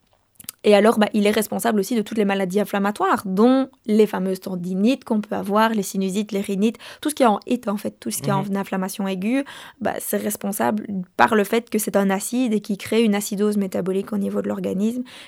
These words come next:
Speaker 1: Et donc, toutes les maladies en it sont liées à l'excès,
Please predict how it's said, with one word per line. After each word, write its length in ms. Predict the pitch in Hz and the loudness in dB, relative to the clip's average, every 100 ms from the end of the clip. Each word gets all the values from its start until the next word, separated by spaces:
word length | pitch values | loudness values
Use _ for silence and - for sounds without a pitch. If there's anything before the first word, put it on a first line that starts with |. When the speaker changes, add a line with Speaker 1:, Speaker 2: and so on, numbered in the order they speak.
| - | -6
Speaker 1:
Et 60 | 190 | 0
donc, 220 | 208 220 | 2 0
toutes 200 | - 214 | -4 -2
les 120 | 214 | 0
maladies 420 | 190 196 175 196 190 | 0 0 -2 -2 -2
en 160 | 170 - | -2 -4
it 260 | 233 214 - | -6 -6 -14
sont 320 | - - 214 208 | -10 -4 -4 -2
liées 480 | 208 190 208 233 240 - | -4 -2 2 4 2 0
à 140 | 202 | 0
l'excès, 500 | 208 185 - - 226 | 2 -2 -4 -4 -4